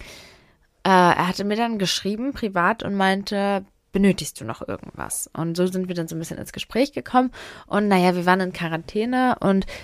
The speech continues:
dann sind noch mal zwei weitere Wochen vergangen. Und da haben wir uns dann durch Zufall wieder bei einem Spieleabend getroffen. Tatsächlich bin ich hauptsächlich mit der Motivation hingegangen, weil ich gehofft habe, ihn zu sehen. Und ich glaube, dass er auch hingegangen ist in der Hoffnung, mich zu sehen. Aber ich muss ihn noch mal nachfragen, <laughs> muss noch mal nachfragen.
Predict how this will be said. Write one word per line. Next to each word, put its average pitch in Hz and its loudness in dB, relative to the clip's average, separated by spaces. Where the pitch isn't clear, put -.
dann 185 -2
sind 185 2
noch 180 4
mal 175 4
zwei 165 2
weitere 202 2
Wochen 202 -2
vergangen. 185 -2
Und 190 -2
da 185 4
haben 202 0
wir - -2
uns - -8
dann 175 -2
durch 170 -6
Zufall 269 2
wieder 220 0
bei 202 4
einem 208 0
Spieleabend - -4
getroffen. - -6
Tatsächlich 247 0
bin 202 -2
ich 196 -6
hauptsächlich 226 0
mit 190 -2
der 180 0
Motivation 170 -2
hingegangen, 160 -4
weil 135 0
ich - -12
gehofft 156 -4
habe, 147 -4
ihn 175 -8
zu 233 -2
sehen. 254 0
Und 214 0
ich - -12
glaube, 196 8
dass 170 -2
er - -2
auch - -4
hingegangen 143 -6
ist - -12
in - -10
der 147 -8
Hoffnung, 160 -8
mich 151 -4
zu - -14
sehen. - -6
Aber - -10
ich - -12
muss 156 -10
ihn 156 -8
noch 156 -6
mal 147 -6
nachfragen, 175 -8
<laughs> - -10
muss 220 6
noch 226 10
mal 190 12
nachfragen. 165 4